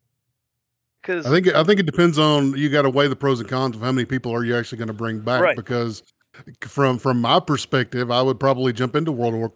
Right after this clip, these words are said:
Speaker 2: Warcraft again if it was you know, part of Game Pass or an extra three dollars on top of Game Pass, something like that. So I know for my per-, and if, you know, I, I'm a pretty mainstream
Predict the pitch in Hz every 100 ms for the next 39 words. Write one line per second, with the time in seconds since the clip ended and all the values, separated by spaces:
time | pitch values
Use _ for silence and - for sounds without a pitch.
0 | - 131 113 123 110 110 113 113 110 123
1 | 117 117 113 101 - - _ _ 123 117
2 | 107 139 135 123 113 127 120 120 117 120
3 | 117 - 120 117 - 120 107 127 117 117
4 | 123 113 113 123 117 123 120 120 110 120
5 | 117 117 120 120 117 113 127 120 117 -
6 | - - _ - 123 127 135 127 123 147
7 | 135 143 131 123 107 - 139 127 123 123
8 | 117 131 127 131 151 143 180 165 127 131
9 | 143 135 - 135 135 143 143 131 120